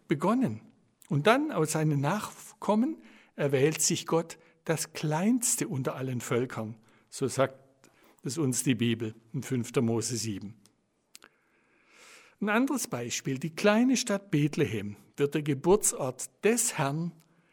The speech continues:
dessen Ursprung von Anfang und von Ewigkeit her gewesen ist.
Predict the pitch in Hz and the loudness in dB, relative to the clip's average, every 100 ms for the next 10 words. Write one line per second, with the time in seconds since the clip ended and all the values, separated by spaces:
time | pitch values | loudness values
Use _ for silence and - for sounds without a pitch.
0 | _ _ - 139 - 160 - 165 196 233 | _ _ -6 -4 -4 -8 -2 0 0 0
1 | - - 110 101 - 135 131 - 160 196 | -4 -2 -2 -2 -8 -8 -10 -6 0 0
2 | 359 - 131 117 113 - - 143 135 - | -2 -6 -6 -6 -8 -14 -6 -4 -4 -6
3 | 127 135 - 170 202 285 - - 147 147 | -8 -8 -6 0 0 0 -6 -8 -8 -8
4 | - 131 135 135 - - _ - 151 127 | -6 -2 -2 -4 -12 -20 _ -4 -2 -2
5 | 107 - 120 - - - | -4 -6 -6 -8 -10 -12